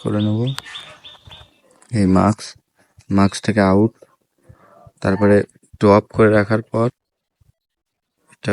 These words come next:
উপরের দিকে দিয়ে দেবো। ওই দৈন্তন্যর মাত্রা কেটে আলাদা মাত্রা লাগাবো আমি। এই তো বাস, ওকে, হয়ে গেল দৈন্তন্যর মাত্রা কেটে।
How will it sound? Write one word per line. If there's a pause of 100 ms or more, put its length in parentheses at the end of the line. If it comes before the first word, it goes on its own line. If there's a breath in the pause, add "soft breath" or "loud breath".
(100)
উপরের
দিকে
দিয়ে
দেবো। (1500)
ওই (560)
দৈন্তন্যর (100)
মাত্রা
কেটে (180)
আলাদা (100)
মাত্রা
লাগাবো
আমি। (2500)
এই (180)
তো
বাস, (560)
ওকে, (1200)
হয়ে
গেল (600)
দৈন্তন্যর
মাত্রা
কেটে।